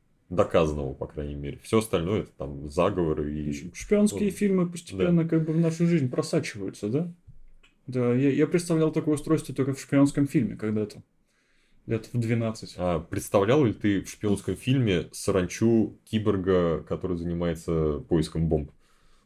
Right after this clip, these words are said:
Speaker 2: Ты это щас придумал?
Speaker 1: Нет, это я хочу про это рассказать тоже.
Speaker 2: Ничего себе ты.
Speaker 1: Да.
Speaker 2: Саранча ки-, подожди, саранча киборг.
Speaker 1: Да.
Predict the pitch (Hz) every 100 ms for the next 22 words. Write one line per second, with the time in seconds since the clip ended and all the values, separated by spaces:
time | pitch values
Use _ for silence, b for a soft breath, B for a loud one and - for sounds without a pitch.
0 | _ 107 107 110 156 156 - 113 107 98
1 | - 87 92 98 82 85 80 85 80 76
2 | 76 80 78 78 - 85 71 - 76 71
3 | B B 110 113 110 107 110 104 95 101
4 | - 82 80 127 131 127 151 147 151 143
5 | 135 131 120 - - 131 131 160 170 170
6 | 139 120 - - _ - 87 76